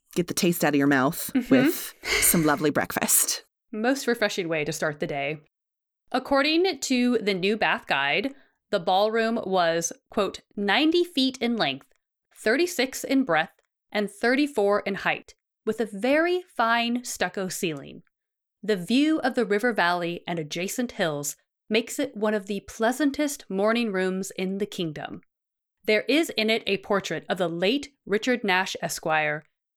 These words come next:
Speaker 2: and it is elegantly furnished with chandeliers, girandoles, and et cetera. The card room is sixty feet long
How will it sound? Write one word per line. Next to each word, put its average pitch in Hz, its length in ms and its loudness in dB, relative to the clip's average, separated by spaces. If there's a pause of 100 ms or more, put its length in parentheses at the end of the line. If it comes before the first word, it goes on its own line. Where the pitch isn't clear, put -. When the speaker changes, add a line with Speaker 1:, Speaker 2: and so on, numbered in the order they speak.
(140)
Speaker 2:
and 208 100 0
it 214 100 2
is 214 140 2 (100)
elegantly 285 540 2
furnished 180 600 -2 (380)
with 190 120 -2
chandeliers, 240 840 2 (140)
girandoles, 175 880 2 (260)
and 196 160 0
et 190 100 -4
cetera. - 420 -6 (480)
The 208 160 0
card 262 640 0
room 185 340 2
is 196 120 -4
sixty - 420 0
feet - 300 -2
long 156 360 0